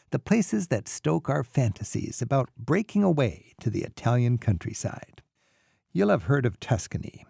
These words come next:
It's a big administrative region that includes the Renaissance cities of Florence and Siena. Its neighbor, Umbria, features such towns as Assisi and Orvieto. And nearby Lazio,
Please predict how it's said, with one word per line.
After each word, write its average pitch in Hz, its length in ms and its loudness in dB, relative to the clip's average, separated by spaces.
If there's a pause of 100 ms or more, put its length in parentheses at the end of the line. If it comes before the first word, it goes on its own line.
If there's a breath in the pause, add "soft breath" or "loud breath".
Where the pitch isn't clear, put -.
It's 110 260 -2
a 98 60 0
big 98 380 -2
administrative 98 800 0
region 135 420 2
that 135 160 2
includes 156 500 2
the 156 100 2
Renaissance 175 600 2
cities 156 400 2
of 127 100 0
Florence 135 580 0
and 127 220 4
Siena. 113 540 0 (260)
Its 120 220 -2
neighbor, 139 380 2 (120)
Umbria, 135 520 2 (120)
features 135 400 2
such - 280 -4
towns 156 360 2
as 117 340 2
Assisi 170 640 0
and - 120 -6
Orvieto. 117 680 2 (440 soft breath)
And 117 240 4
nearby 143 360 2
Lazio, 175 520 0